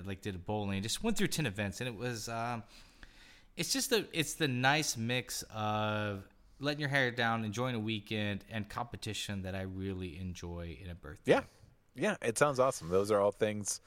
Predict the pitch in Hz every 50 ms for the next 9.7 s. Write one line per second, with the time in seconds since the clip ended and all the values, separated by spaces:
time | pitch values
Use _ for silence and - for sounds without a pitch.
0 | - - - - - - - 143 151 165 180 180 - 143 143 151 147 - - 143
1 | 135 135 127 127 120 117 113 117 110 - 123 117 110 104 - - 135 120 107 -
2 | - 117 101 - - - 107 98 101 95 87 92 85 87 92 90 85 - - 101
3 | 117 120 165 175 170 - - 180 185 185 - 214 226 226 - - - - - -
4 | - - - - - 196 196 - - 160 175 208 196 123 92 - - - - -
5 | - - 214 226 - 202 226 269 262 190 151 139 131 123 127 120 - - 127 120
6 | 117 117 123 135 156 220 - - - - - - - - 196 202 - 135 139 180
7 | 254 269 269 - - - 165 202 269 311 190 135 135 165 214 254 202 175 190 240
8 | 320 330 - 139 139 156 196 220 220 139 123 127 131 139 147 170 196 202 220 208
9 | 214 220 220 208 196 175 170 165 165 160 151 147 143